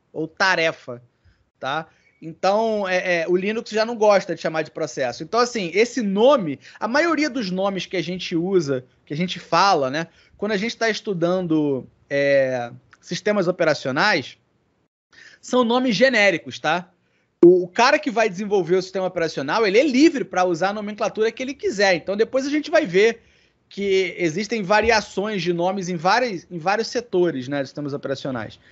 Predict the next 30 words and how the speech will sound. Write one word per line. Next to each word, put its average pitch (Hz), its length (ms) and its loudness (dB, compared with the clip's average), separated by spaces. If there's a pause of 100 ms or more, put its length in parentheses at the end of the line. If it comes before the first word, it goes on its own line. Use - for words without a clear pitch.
(240)
né? 127 380 -4
Com-, 147 140 -10
principalmente - 340 -10
quando 190 60 -4
a 185 60 0
gente 165 80 -6
for 170 100 0
falar 170 140 4
de 156 100 -2
estados 175 760 0 (160)
de, 131 360 -8
de 113 100 -14
processo. - 580 -8 (540)
É, 147 400 4
então, 254 240 4
o 285 40 4
nome 220 320 4
processo 240 540 0
é 233 40 -4
só 311 200 -2
um 339 60 -4
nome 269 260 2
que 277 100 -6
a 254 40 -4
gente 247 240 -6
usa 247 220 0
pra 247 160 0
re-, 247 140 2
pra 214 400 0
falar 220 680 2